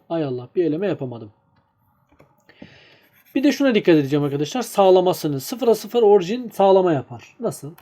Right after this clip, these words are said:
Sıfıra sıfır. İkisine de yerine yazalım. X yerine sıfır, Y yerine sıfır yazarsam, e, sıfır küçük eşittir B. E, sıfır negatifti. B negatifti. Sıfır B'den küçük olur mu? Hayır.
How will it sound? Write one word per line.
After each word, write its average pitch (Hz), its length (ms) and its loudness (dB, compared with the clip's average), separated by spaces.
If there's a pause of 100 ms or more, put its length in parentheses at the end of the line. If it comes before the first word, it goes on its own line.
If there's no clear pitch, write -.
(340)
Sıfıra 240 400 0
sıfır. 185 420 -8 (1000)
İkisine 208 360 -4
de 190 60 4
yerine 185 260 4
yazalım. 135 340 -6 (640)
X 196 200 -8
yerine 156 180 0
sıfır, 160 180 -8
Y 175 140 4
yerine 165 200 2
sıfır 151 240 -4
yazarsam, 139 560 -6 (640)
e, 160 40 -12 (360)
sıfır 175 500 -2
küçük 180 280 -10
eşittir 175 480 -2
B. 190 60 4
E, 156 280 0
sıfır 185 420 -6
negatifti. 196 720 -2
B 175 160 2
negatifti. 185 640 -4 (240)
Sıfır 185 340 -6
B'den 185 260 4
küçük - 200 -12
olur 202 140 2
mu? 240 140 -10
Hayır. - 540 -4